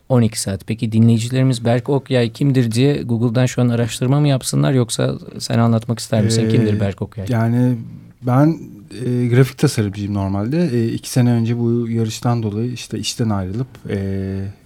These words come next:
Speaker 2: bu bisiklete binmeye başladım. Hani binmeye derken, hani, daha önce de biniyordum ama benim bisiklet geçmişim üç sene falan gibi diyelim. Hani üç senede,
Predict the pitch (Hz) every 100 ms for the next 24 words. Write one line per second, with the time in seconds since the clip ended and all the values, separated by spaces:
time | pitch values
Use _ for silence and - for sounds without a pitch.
0 | - 104 101 98 - 117 - 120 110 117
1 | 107 117 104 98 95 95 90 - 101 117
2 | 107 98 101 104 107 117 135 113 98 98
3 | 104 101 104 101 110 135 190 147 98 -
4 | - _ - 117 123 - 131 120 107 -
5 | - 175 139 156 - - 120 131 127 123
6 | 110 92 87 92 110 160 - _ - -
7 | 113 127 - - 98 98 139